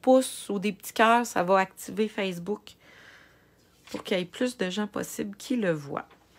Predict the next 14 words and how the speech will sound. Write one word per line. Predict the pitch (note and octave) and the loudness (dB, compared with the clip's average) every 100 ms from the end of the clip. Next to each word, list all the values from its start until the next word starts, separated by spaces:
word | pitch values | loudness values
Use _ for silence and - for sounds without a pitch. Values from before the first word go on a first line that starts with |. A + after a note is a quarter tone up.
| _ _ _ _ _ _ _ _ _ _ _ _ - - - _ A#3+ | _ _ _ _ _ _ _ _ _ _ _ _ -20 -20 -20 _ -2
Ici, | A#3+ - C#4 C#4+ D4 _ - _ _ _ _ _ _ _ _ - | -2 0 2 2 0 _ -20 _ _ _ _ _ _ _ _ -4
tout | B3+ | -4
ce | - | -4
qui | - - | -8 0
est | A3 | 2
Noël | G#3 G3+ G3+ G#3 G#3+ | 2 2 2 2 2
dans | G3+ F#3+ | 0 -4
cette | - F#3 | -4 -8
page-là | - F#3+ F#3+ F3+ F#3 G3 - | -2 0 0 -4 -4 -4 -4
s'en | - - B3 A#3+ | -8 0 4 4
va | G3 G3 - - | 2 -2 -2 -8
aussi. | E3+ - - G#3 C4+ - _ _ _ _ _ _ _ _ _ _ _ _ _ _ | -8 -8 -6 -2 -2 -4 _ _ _ _ _ _ _ _ _ _ _ _ _ _
Ça | - - G3 | -16 -8 -8
aussi. | F3+ - - B3 D#4 | -8 -8 -2 -2 -2